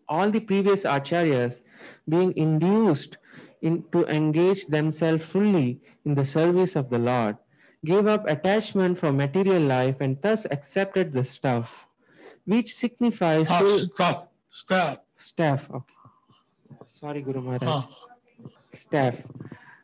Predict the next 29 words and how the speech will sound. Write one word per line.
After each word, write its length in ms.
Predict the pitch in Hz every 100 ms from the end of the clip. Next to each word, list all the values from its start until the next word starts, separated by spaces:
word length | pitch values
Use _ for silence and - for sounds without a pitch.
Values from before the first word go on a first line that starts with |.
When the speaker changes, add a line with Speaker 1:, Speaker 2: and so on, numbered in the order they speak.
| _ -
Speaker 1:
which 180 | 208 -
signifies 880 | - 214 214 214 196 180 175 175 -
full 300 | - 226 220
engagement 800 | 165 156 165 202 202 135 107 104 - - _
of 220 | - 143 143
the 80 |
mind, 520 | 139 143 160 175 180 180 -
speech, 560 | - - 185 185 190 - -
and 260 | 156 143 131
body 520 | 147 180 160 110 - - _
in 140 | - 139
the 100 | 135
service 600 | - 165 180 175 170 - - _
of 160 | 143 123
the 80 | 123
Lord. 380 | 123 120 104 - - _ _ -
Sri 280 | - 226 233
Chaitanya 560 | 202 185 185 226 226
Mahaprabhu 840 | 196 180 165 180 170 151 135 117 - - 165
accepted 640 | 160 - 202 202 214 180
the 100 | 160
regulative 540 | 147 147 175 175 175
principles 720 | 170 160 160 156 143 135 135 - _ _ 147
of 140 | 143
the 80 | 151
renounced 460 | 156 165 190 202 -
order 320 | 143 151 151
of 200 | 139 127
life. 360 | 123 120 110 107